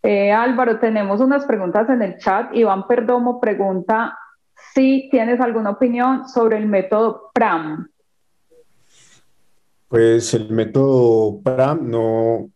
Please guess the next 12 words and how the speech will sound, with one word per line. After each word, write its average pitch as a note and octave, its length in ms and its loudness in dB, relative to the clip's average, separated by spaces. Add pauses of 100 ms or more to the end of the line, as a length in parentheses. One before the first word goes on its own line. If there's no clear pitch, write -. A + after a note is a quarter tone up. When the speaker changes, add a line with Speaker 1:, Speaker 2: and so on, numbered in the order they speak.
Speaker 2:
pues D3 180 -2
no A#2 160 2
es A2+ 80 0
más C3 300 0
que C#3 180 0
un C3 240 2
análisis C3+ 400 -2
de A2+ 160 0
contorno G#2+ 680 0
de C3 80 2
la C3 120 2
onda. B2 460 0